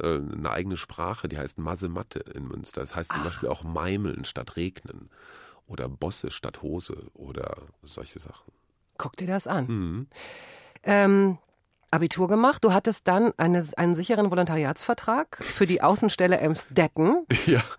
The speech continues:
Speaker 2: Das soll man dir mal nachmachen, aber deine Schwester, dieses Luder, hat ja,
Speaker 1: <laughs>
Speaker 2: äh, einen Strich durch die Rechnung gemacht. Weihnachten zeigte sie dir eine, irgendwie eine Anzeige oder so eine, so eine Ausschreibung für so eine, so eine Journalistenschule in München.
Speaker 1: Meine, meine Schwester war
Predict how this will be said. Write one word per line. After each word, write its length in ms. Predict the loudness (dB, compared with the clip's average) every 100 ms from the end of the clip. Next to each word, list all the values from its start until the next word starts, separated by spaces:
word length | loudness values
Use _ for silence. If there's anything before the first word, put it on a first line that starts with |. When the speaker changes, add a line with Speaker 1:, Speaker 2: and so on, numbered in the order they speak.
| 2
Speaker 2:
Das 180 | 4 6
soll 100 | 6
man 120 | 6
dir 80 | 6
mal 140 | 4
nachmachen, 420 | 4 2 2 2 4
aber 100 | 4
deine 200 | 4 2
Schwester, 640 | 2 0 0 -4 -10 -14 _ _ -20 -20 -20 -12
dieses 240 | -6 -2 2
Luder, 420 | 4 4 2 0
hat 140 | 2
ja, 260 | 4 4 4
Speaker 1:
<laughs> 80 | 4
Speaker 2:
äh, 380 | 2 4 4 4
einen 300 | 4 2 2
Strich 320 | 0 0 0
durch 160 | 0 -2
die 100 | -6
Rechnung 300 | -6 -6 -6
gemacht. 360 | -4 -6 -2
Weihnachten 400 | 2 4 4 2
zeigte 280 | 0 0 2
sie 80 | 2
dir 160 | 2
eine, 320 | 2 2 2 0
irgendwie 300 | -2 -2 -2
eine 100 | 0
Anzeige 400 | 2 2 2 4
oder 120 | 2
so 60 |
eine, 260 | 2 2 2
so 60 | 0
eine 140 | 0
Ausschreibung 500 | 0 0 2 2 2
für 80 | 0
so 80 | 0
eine, 180 | 0 0
so 60 |
eine 80 | 0
Journalistenschule 760 | 2 0 0 -2 -6 -6 -6 -4
in 80 |
München. 320 | 0 0 -2 -4
Speaker 1:
Meine, 260 | -2 -2
meine 220 | 0 -2
Schwester 440 | -2 -2 -2 0 0
war 360 | 2 2 -2